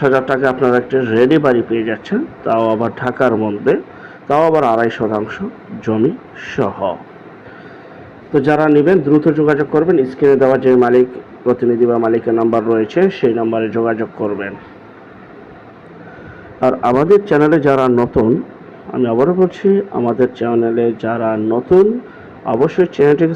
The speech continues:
সাবস্ক্রাইব করে রাখুন, পাশে থাকা ঘন্টা বাটনে ক্লিক করে রাখুন। আর অসংখ্য পরিমাণে বিজ্ঞাপন সারা বাংলাদেশ জুড়ে রয়েছে, এবং আসতেছে। যারা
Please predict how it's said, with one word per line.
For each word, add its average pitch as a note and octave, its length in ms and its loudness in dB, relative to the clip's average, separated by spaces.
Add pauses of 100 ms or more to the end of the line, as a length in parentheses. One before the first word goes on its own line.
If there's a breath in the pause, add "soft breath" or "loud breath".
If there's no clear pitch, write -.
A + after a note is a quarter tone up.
সাবস্ক্রাইব D#3 440 -2
করে F3+ 220 2
রাখুন, G#3 260 -4 (560 loud breath)
পাশে C#3 300 0
থাকা F3+ 240 0
ঘন্টা B2 280 0
বাটনে A2+ 360 2
ক্লিক A#2+ 260 0
করে D3+ 220 2
রাখুন। F3+ 280 0 (460 loud breath)
আর A2 80 -4 (140)
অসংখ্য D3+ 400 -2
পরিমাণে A#2 340 2 (100)
বিজ্ঞাপন A#2 500 0 (140)
সারা C#3+ 240 0 (140)
বাংলাদেশ B2+ 520 0 (300)
জুড়ে C3 240 6 (100)
রয়েছে, A2+ 340 2 (720 loud breath)
এবং A2 160 -2 (560)
আসতেছে। - 460 -4 (500 loud breath)
যারা C#3+ 180 2